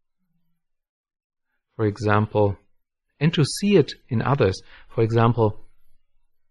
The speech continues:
it's sometimes so beautiful when you see, again, elder people being silent. My parents, for example, an old couple,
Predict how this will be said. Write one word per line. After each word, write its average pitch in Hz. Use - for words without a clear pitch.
it's -
sometimes 123
so 143
beautiful 113
when 98
you 98
see, 113
again, 104
elder 117
people 120
being 110
silent. 92
My 110
parents, 80
for -
example, 87
an 120
old 117
couple, 123